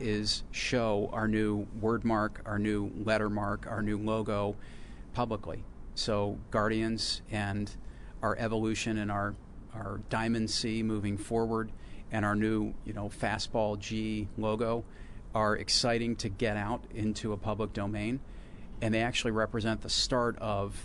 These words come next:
that third phase, where lots and lots of details to get the ballpark ready and all of the things that happen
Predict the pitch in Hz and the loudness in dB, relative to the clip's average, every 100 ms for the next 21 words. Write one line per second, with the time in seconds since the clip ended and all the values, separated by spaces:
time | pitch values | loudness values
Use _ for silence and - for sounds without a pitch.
0 | 113 107 98 - 113 107 101 - 110 104 | -2 -2 -2 0 2 2 0 0 0 0
1 | 107 - - - 107 104 104 - 117 110 | 0 -2 -4 -2 0 0 -2 -4 -2 2
2 | 107 - 107 107 107 104 101 110 104 - | 2 0 -2 0 0 -2 -2 -2 -2 -2
3 | 104 101 - 110 - - 107 110 117 107 | -4 -4 -4 -6 -6 -2 0 0 -2 -2
4 | 113 110 107 104 - - - - - - | 0 0 0 -2 -4 -10 -10 -12 -12 -6
5 | 107 104 117 113 120 113 - 113 107 107 | -4 0 2 2 2 -2 0 2 0 0
6 | 113 104 101 104 | 0 0 0 -4